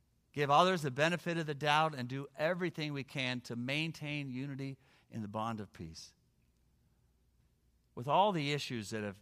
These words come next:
surfaced over the last few weeks, I couldn't be more delighted with you as a church. You've been overwhelming. Gotta believe you got a lot of questions,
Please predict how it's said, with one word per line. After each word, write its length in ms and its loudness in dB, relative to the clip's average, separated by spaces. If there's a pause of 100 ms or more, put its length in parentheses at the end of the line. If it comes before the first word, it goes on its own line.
(120)
surfaced 520 -6
over 180 -4
the 60 -4
last 340 -2
few 200 -10
weeks, 260 -10 (1700)
I 140 -2
couldn't 400 -8
be 100 -6
more 200 -6
delighted 580 -8 (640)
with 160 -14
you 80 -10
as 80 -12
a 80 -14
church. 240 -16 (1900)
You've 120 -12
been 100 -8
overwhelming. 540 -8 (920)
Gotta 200 2
believe 300 0
you 40 -8
got 160 -2
a 40 -4
lot 180 0
of 60 -10
questions, 500 -8